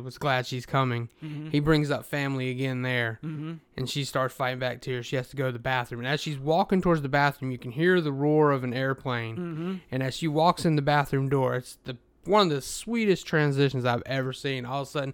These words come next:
Speaker 1: she
Speaker 2: Yes.
Speaker 1: is in the bathroom of the airplane,
Speaker 2: Right, it's
Speaker 1: knowing
Speaker 2: like
Speaker 1: that she's going to Sweden.
Speaker 2: Yes, like,
Speaker 1: Which,
Speaker 2: she
Speaker 1: that was
Speaker 2: Mm-hmm.
Speaker 1: actually probably, that was the first scene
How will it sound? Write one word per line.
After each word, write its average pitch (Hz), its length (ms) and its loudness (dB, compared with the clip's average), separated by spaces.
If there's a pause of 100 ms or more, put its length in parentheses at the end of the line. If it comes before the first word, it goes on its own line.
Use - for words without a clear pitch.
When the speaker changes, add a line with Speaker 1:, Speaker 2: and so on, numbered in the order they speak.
(140)
Speaker 1:
she 147 260 -2
Speaker 2:
Yes. 160 140 8
Speaker 1:
is - 60 -6
in 160 220 8
the 147 60 4
bathroom 139 500 2
of 127 140 -2
the 120 120 -2
airplane, 127 640 -2
Speaker 2:
Right, 151 300 -4
it's 131 80 -4
Speaker 1:
knowing 139 240 4
Speaker 2:
like 127 60 0
Speaker 1:
that 123 80 -4
she's 135 180 -8
going 131 280 -6
to 113 60 -10
Sweden. 117 360 -8 (100)
Speaker 2:
Yes, 143 240 -6
like, 147 120 -10
Speaker 1:
Which, 196 180 6
Speaker 2:
she 156 60 -10
Speaker 1:
that 254 220 2
was 254 140 -2
Speaker 2:
Mm-hmm. 170 140 0
Speaker 1:
actually 147 460 -2
probably, 156 460 2
that 202 220 6
was 254 180 4
the 160 120 0
first - 440 0
scene 123 460 -2